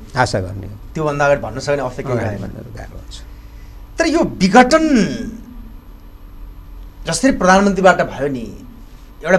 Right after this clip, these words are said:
Speaker 2: व्यक्तिको रिसले, पार्टीभित्रकै आफ्नो रिसले यस्तो क्रिया गर्दाखेरि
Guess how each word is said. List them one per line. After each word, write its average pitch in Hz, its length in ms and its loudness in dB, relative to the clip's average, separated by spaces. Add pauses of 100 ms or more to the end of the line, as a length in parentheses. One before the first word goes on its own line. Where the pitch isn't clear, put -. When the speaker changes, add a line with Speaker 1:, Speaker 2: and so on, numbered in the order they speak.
Speaker 2:
व्यक्तिको 214 520 2
रिसले, 120 400 0 (120)
पार्टीभित्रकै 170 640 -2
आफ्नो 208 340 -4
रिसले 131 360 -8 (1300)
यस्तो 226 340 -6 (320)
क्रिया 214 300 6
गर्दाखेरि 147 580 2